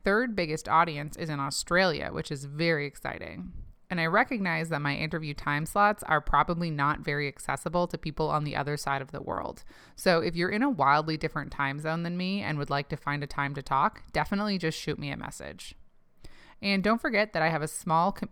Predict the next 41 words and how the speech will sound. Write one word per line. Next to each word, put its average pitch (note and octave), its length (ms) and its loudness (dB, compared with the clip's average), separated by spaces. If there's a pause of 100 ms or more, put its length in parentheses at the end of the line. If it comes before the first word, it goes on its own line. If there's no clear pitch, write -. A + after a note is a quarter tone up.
Facebook F3+ 340 -2
community B3 460 0
called D#3 400 2
Chronic D#3 420 2
Hustlers A#3 560 -2
for F3 140 -2
people E3+ 300 0
living D#3+ 260 -2
with D#3+ 160 -6
chronic D#3 260 0
conditions D#3 480 -6
who D3 100 0
are C#3+ 120 0
self-employed. - 720 -4 (480)
It's A3 240 2
pretty B3 320 4
small E3+ 340 4
and E3 100 -2
quiet D3 360 4
right C#3 180 -4
now, C#3+ 340 -4
but D3 200 4
I'd D#3 140 -2
love F3+ 160 4
it G3+ 100 0
to G3 80 -2
become E3+ 320 -2
a D#3 80 -2
place C#3+ 280 -4
where D3 120 -4
we C#3+ 100 -4
share C#3+ 260 -4
resources D3+ 560 -2
about C#3+ 320 -4
building D3 300 -2
a C#3 40 -4
business D#3 440 -4
while C#3 120 -4
prioritizing - 680 -2
our - 140 -4
health. B1+ 260 -8